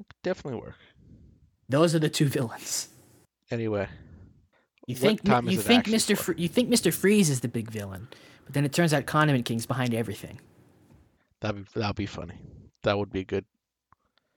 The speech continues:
Speaker 2: I want a new Batman Arkham game where Condiment King is behind the whole thing.
Speaker 1: <laughs> That would be fucking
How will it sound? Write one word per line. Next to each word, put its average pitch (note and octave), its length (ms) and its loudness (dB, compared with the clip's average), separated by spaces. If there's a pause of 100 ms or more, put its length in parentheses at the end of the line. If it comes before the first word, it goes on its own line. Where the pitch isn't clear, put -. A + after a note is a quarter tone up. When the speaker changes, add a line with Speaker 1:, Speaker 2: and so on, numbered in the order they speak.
(140)
Speaker 2:
I A3+ 80 2
want D#4+ 180 4
a C#4 60 4
new A#3+ 160 8
Batman F#3 420 2
Arkham D#3 340 2
game A#2+ 220 -2
where A#2 100 -4
Condiment B2+ 440 -2
King A2 160 -6
is A2 80 -10
behind A#2 360 -6
the A#2+ 60 -8
whole A#2+ 260 -4
thing. F#2+ 300 -10 (880)
Speaker 1:
<laughs> - 20 -10 (1600)
That - 280 -2
would - 100 -14
be A2+ 140 -6
fucking G#2+ 600 -8